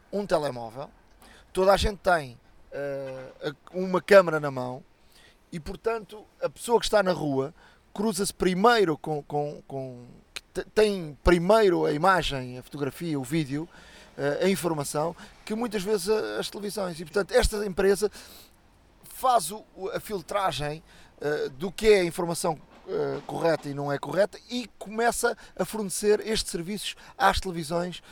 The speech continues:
eh, de todo o mundo. E, portanto, hoje em dia, quando acontece algum, eh, acidente, quando acontece alguma catástrofe, acontece alguma coisa, as primeiras imagens que chegam são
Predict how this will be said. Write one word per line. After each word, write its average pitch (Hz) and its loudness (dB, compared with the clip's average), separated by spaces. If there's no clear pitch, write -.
eh, 156 2
de 160 -6
todo 175 -2
o 175 -2
mundo. 135 -10
E, 143 -12
portanto, 156 0
hoje 202 6
em 190 -2
dia, 160 -2
quando 180 -4
acontece 156 -6
algum, 147 -4
eh, - -6
acidente, 135 -6
quando 139 -10
acontece 147 -8
alguma 139 -6
catástrofe, - -12
acontece 156 -8
alguma 135 -8
coisa, 139 -6
as 208 8
primeiras 220 0
imagens 185 -2
que - -6
chegam 190 -2
são 196 -4